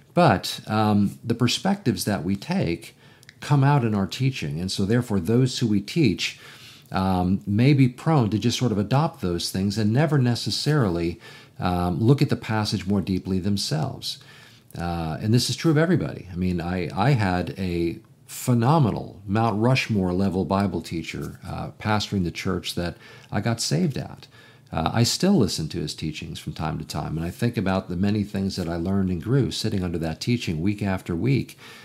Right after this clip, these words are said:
uh, for many years. Um, but nonetheless, um, you know, as, as, as you begin to grow and study the Word yourself, you might have a little different perspective on a couple of things. Not essentials. I'm not talking about that. Not talking about going off the rails on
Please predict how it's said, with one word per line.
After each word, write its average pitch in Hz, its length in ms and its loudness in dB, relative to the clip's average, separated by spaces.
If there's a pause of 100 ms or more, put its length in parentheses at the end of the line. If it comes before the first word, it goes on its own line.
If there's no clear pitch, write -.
(160)
uh, 85 180 -2
for 95 200 -2
many 107 260 4
years. 127 580 -4 (440)
Um, 98 340 4
but 135 180 2
nonetheless, 165 1000 2
um, 101 460 0
you 139 140 4
know, 110 260 2
as, 113 280 -2
as, 104 280 -2
as 101 200 -2
you 101 60 2
begin 120 300 4
to 139 60 6
grow 117 320 2
and 101 120 2
study 117 300 0
the 107 120 0
Word 107 280 2
yourself, 127 480 0 (240)
you 131 140 2
might 196 160 4
have 190 160 2
a 180 40 0
little 170 200 2
different 156 260 0
perspective 143 500 -2
on 95 120 2
a 95 60 -2
couple 120 340 -2
of 104 100 -2
things. 92 400 -2
Not 226 160 -2
essentials. 147 840 -4
I'm 120 80 -8
not 143 160 0
talking 156 260 -2
about 160 220 -2
that. 78 320 -4
Not 104 120 -6
talking 110 200 -4
about 95 140 -4
going 95 200 0
off 98 200 -2
the 113 80 -4
rails 87 420 -4
on 85 220 -4